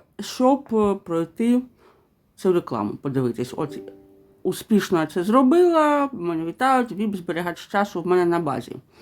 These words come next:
Так, а тепер йдемо от у драконячий шпиль. І йдемо у квести, бах. І тут вже цей квест я колись проходила, тож зараз в мене тут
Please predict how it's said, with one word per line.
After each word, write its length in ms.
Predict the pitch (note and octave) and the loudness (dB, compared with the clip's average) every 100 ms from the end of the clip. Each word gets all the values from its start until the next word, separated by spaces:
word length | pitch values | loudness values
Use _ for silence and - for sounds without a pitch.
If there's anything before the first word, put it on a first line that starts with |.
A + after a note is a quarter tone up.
| - - - _ - - _ _ | -20 -20 -20 _ -20 -20 _ _
Так, 280 | F#3+ C#3 - | 4 4 2
а 80 | |
тепер 460 | A#3 D#4+ D#4+ F4 D#4+ | 0 0 4 4 4
йдемо 720 | B3+ A3+ A3+ A#3+ B3 B3 A#3+ - _ _ _ _ _ _ _ | 2 4 6 6 4 2 -2 -8 _ _ _ _ _ _ _
от 260 | - F3 - | -4 -4 -2
у 40 | |
драконячий 920 | E3+ F#3+ G3 F#3 E3 D#3+ - D#3 C#3+ D3 _ | 0 0 2 2 2 0 -6 -6 -6 -8 _
шпиль. 500 | _ - C#4+ D4 D4+ D4 _ _ _ _ _ _ _ _ _ _ _ _ _ _ _ _ _ | _ -6 0 2 2 0 _ _ _ _ _ _ _ _ _ _ _ _ _ _ _ _ _
І 320 | G#3 B3 C4+ C4+ C4+ B3 | 4 6 6 6 4 4
йдемо 720 | F#3 F3 F3 F#3+ F3+ E3 D3+ - - | 2 2 2 4 4 2 -2 -8 -20
у 80 | - | -10
квести, 720 | G#3+ A#3+ C#4+ D4 - B3+ A#3 | 0 4 4 0 -6 -4 -4
бах. 580 | - G3 A#3 C4 - - _ _ _ | -2 4 4 4 -2 -14 _ _ _
І 100 | A3 | -4
тут 220 | C#4 C#4+ | 2 2
вже 240 | G3+ F#3+ | 2 -2
цей 240 | F3 - F#3+ | -2 2 2
квест 400 | G#3 F#3+ F#3+ - | 4 2 0 -4
я 100 | E3 | -2
колись 300 | F#3 E3+ D3 | 0 0 0
проходила, 640 | A#3 B3+ - E4 C#4 C#4 | 0 0 2 2 4 4
тож 280 | C4 G#3 - | 2 -2 -2
зараз 500 | - G#3 C4+ C4+ C4 | 0 4 6 4 0
в 80 | F#3+ | 0
мене 260 | G#3+ G#3+ G3+ | 2 4 2
тут 260 | G3 C4+ | 0 -4